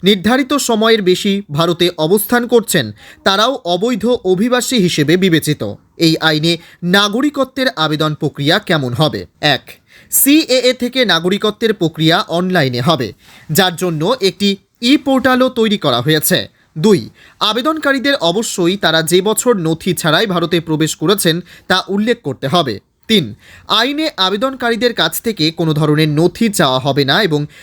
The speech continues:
নাগরিকত্ব সম্পর্কিত সমস্ত মুলতুবি মামলা অনলাইনে রূপান্তরিত হবে। চার, যারা নাগরিকত্বের জন্য যোগ্য তাদের শুধুমাত্র পোর্টালে অনলাইনে আবেদন করতে হবে।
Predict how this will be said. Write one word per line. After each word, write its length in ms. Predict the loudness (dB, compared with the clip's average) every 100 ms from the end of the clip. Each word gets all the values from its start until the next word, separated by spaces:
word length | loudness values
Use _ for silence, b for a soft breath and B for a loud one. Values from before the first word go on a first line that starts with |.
| B
নাগরিকত্ব 640 | 0 2 2 -2 -2 -6 -6
সম্পর্কিত 540 | -2 -2 0 -2 -2 -4
সমস্ত 400 | -2 -2 -2 0 2
মুলতুবি 500 | 4 2 2 2 2
মামলা 360 | 4 2 2 0 -2 -10 -4
অনলাইনে 500 | 0 2 0 2 0
রূপান্তরিত 540 | 0 -2 -2 -4 -2
হবে। 280 | 0 0 0 -8 _ -20 -2
চার, 220 | 0 0 -4 b b b 0
যারা 220 | 2 2
নাগরিকত্বের 720 | 0 0 -2 -2 -4 -4 -4
জন্য 280 | 0 0 0 0
যোগ্য 320 | 2 2 4 2 4
তাদের 300 | 2 0 -2
শুধুমাত্র 520 | -4 -4 0 0 0 0 0 b b 0
পোর্টালে 480 | 2 4 2 2 0 0
অনলাইনে 520 | -2 0 2 2 2 0
আবেদন 340 | 0 -2 0 -2
করতে 260 | -4 -6 -2
হবে। 280 | 0 -2